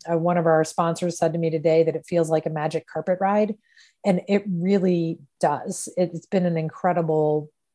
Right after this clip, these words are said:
uh, year since we announced, and I think anything's possible in our future. Clearly, the Twin Cities community in Minnesota is hungry for a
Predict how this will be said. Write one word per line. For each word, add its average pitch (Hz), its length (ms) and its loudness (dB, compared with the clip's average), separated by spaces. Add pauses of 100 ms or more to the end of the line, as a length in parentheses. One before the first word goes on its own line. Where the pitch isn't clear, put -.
(160)
uh, 180 80 2 (120)
year 160 460 0
since 160 320 -6
we 165 120 0
announced, 156 640 -4
and 156 400 -2 (500)
I 180 60 4
think 208 340 0
anything's 196 440 -2
possible 240 600 4
in 214 80 0
our 214 120 4
future. 233 580 2
Clearly, 214 960 4 (180)
the 180 100 0
Twin 180 200 0
Cities 185 240 -2
community 175 420 0
in 165 140 0
Minnesota 156 600 -2
is 156 140 -4
hungry 165 720 -2
for 156 580 2 (540)
a 170 340 4